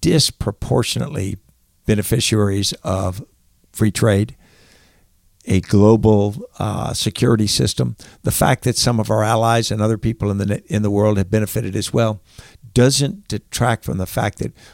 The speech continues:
we've been the biggest beneficiary at all, of all. I think as people think this through, they'll understand that our relationships, our allies, our, uh, alliances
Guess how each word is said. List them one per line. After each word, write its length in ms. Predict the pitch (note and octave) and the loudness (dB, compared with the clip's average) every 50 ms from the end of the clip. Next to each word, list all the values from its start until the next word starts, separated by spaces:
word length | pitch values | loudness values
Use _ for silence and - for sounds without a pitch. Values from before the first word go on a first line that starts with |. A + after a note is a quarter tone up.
| _ _ | _ _
we've 300 | - G#2 A#2+ C#3 C3+ - | 2 4 6 6 6 4
been 200 | - A#2+ A2+ A2 | 2 2 2 2
the 60 | G#2+ | 0
biggest 420 | F#2+ F#2+ A#2 A2+ A#2+ G#2+ - - - | 2 2 2 2 2 0 -2 -2 -2
beneficiary 680 | A#2 A2 G#2 - - B2 - - - B2+ G#2+ G2 G2 | -2 -2 -2 -2 -4 -4 -4 -2 -2 -2 -2 -2 -2
at 80 | G2 | -4
all, 260 | G2+ G2 G2 G2+ G2 - _ _ | -4 -4 -6 -8 -12 -16 _ _
of 120 | - - G2 | -6 -2 0
all. 280 | G#2+ G#2 F#2+ F2+ - - _ - - - - - _ | 0 0 0 -2 -8 -12 _ -20 -20 -20 -20 -16 _
I 100 | - - | 0 0
think 380 | B2+ - - - F#3+ E3+ - G3+ - - - - - _ _ - | 2 2 2 0 0 -2 -4 -8 -12 -12 -18 -20 -20 _ _ -2
as 180 | - A#2 - | -2 -2 0
people 320 | - - E3+ G3 - A2+ G#3+ | 0 0 0 0 0 -2 0
think 240 | - B2+ B2+ A2+ | 2 0 0 0
this 240 | - - A2+ - - | 0 -2 -2 0 -2
through, 460 | - - A#2 G#2+ G#2 G2 F#2+ F#2+ F#2+ - _ _ - - - - _ | -2 0 2 2 2 2 0 -2 -6 -8 _ _ -20 -20 -20 -18 _
they'll 200 | - A2+ A#2+ B2+ | 2 2 4 4
understand 680 | B2+ B2 A#2+ A#2+ G#2 - - B2+ A#2 A2+ G#2+ G#2 G#2 G2+ | 4 2 2 0 -2 0 0 0 0 0 0 0 -2 -2
that 200 | F#2+ F#2+ E2 - G#3+ - _ _ _ _ _ _ _ _ _ - | -2 -4 -6 -8 -12 -20 _ _ _ _ _ _ _ _ _ -2
our 140 | - - G2+ | 0 2 2
relationships, 880 | G2+ G#2 G#2 A2+ B2 A#2+ - - C3+ A2 - - B2 B2 - - - | 4 4 4 4 4 2 0 -2 -2 -4 -2 -2 -2 -2 -2 -4 -6
our 280 | - - - - - - - | -6 -4 -4 -4 -6 -6 -4
allies, 800 | D#3 A2+ B2 A#2+ A2+ A2+ A2+ A2 A2+ A2+ A2 A2 A2 G#2 - - - | -4 -2 -2 0 0 0 0 0 -2 -2 -2 -2 -4 -4 -8 -8 -6
our, 460 | - G2+ F#2+ - - F#3 F#2+ G2 G2 - _ - - - - - _ _ _ _ | -6 -4 -2 -2 -2 -2 -2 -4 -6 -10 _ -20 -20 -20 -20 -20 _ _ _ _
uh, 280 | B3 - - E3+ D3+ - | -6 -4 -4 -4 -4 -4
alliances 1000 | - - G2+ G2 G2 G#2 G#2+ A2 A2 A2 A2 - - - - G2+ G2 G2 - - | -2 -2 0 0 0 2 2 2 2 0 0 -2 -2 -2 -2 -2 -2 -2 -4 -8